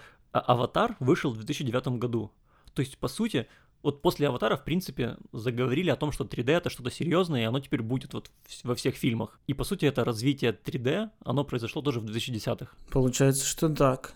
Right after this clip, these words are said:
Speaker 2: Тем более, что если брать десятилетие, то мы же его обсуждаем в две тысячи девятнадцатом, соответственно, две тысячи девятый входит в десятилетие.
Speaker 1: <laughs>
Speaker 2: Такой чит немножечко.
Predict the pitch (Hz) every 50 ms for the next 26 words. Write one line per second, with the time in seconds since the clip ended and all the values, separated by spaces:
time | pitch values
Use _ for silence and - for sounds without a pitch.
0 | - - - 147 147 151 147 147 147 143 147 - 151 139 135 135 131 131 135 131
1 | - - 135 127 127 127 127 123 123 - 139 135 131 135 135 139 170 165 - 160
2 | 147 - - 147 147 147 160 196 233 226 - 156 123 92 107 - - - - 143
3 | 135 131 127 135 127 123 123 120 120 - 139 131 131 127 123 131 139 131 139 127
4 | - 127 127 127 123 127 - 139 160 180 - - - - 90 80 - - - -
5 | 113 110 123 123 - 127 131 123 117 123 - - 127 123 131 135 151 170 - -
6 | 139 131 - - 190 208 196 135 101 113 123 104 104 - - - - - 69 78
7 | 78 - - - 131 113 120 - - - - - 120 113 - - - - - -
8 | - - - - 208 - - - - - 165 160 139 - 147 147 139 - - -
9 | 180 165 139 139 - 160 151 147 143 139 135 131 131 139 139 - - 165 156 175